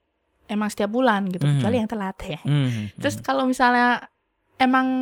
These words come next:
Speaker 1: ada nih orang nih emang merasakan nyeri haid itu,
Speaker 2: Mhm.
Speaker 1: mereka minum obat yang misalnya beli di apotek aja gitu.
Speaker 2: Mhm, mhm.
Speaker 1: Itu apakah boleh atau bag-, bagaimana gitu? Atau malah buat ketergantungan tadi jadinya?
Speaker 2: Iya, iya. Jadi gini,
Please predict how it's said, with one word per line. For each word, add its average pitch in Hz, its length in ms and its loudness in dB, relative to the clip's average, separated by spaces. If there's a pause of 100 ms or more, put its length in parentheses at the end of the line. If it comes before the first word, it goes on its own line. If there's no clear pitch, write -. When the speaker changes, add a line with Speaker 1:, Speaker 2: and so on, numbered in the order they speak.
(320)
Speaker 1:
ada 226 240 2
nih 285 220 0
orang 233 260 0
nih 254 160 -2
emang 220 240 -2
merasakan 214 500 -2
nyeri 226 260 0
haid 226 320 -2
itu, 202 340 -4
Speaker 2:
Mhm. 208 100 -2
Speaker 1:
mereka 240 280 0
minum 233 360 0
obat 220 400 -2
yang 226 180 -2 (180)
misalnya 220 340 -2
beli 233 200 0
di 233 100 4
apotek 247 440 2
aja 247 320 -2
gitu. 139 320 2
Speaker 2:
Mhm, - 200 -10
mhm. 120 220 -10 (160)
Speaker 1:
Itu 254 220 -6
apakah 233 460 -4 (840)
boleh 190 420 -2
atau 240 320 -6
bag-, 202 300 -8
bagaimana 190 600 -4
gitu? 196 260 -8
Atau 202 500 -6
malah 226 300 4
buat 240 260 6
ketergantungan 233 720 0
tadi 269 320 0 (160)
jadinya? 190 540 -4 (340)
Speaker 2:
Iya, 135 260 2
iya. 107 200 -10 (160)
Jadi 123 320 -2
gini, 120 280 2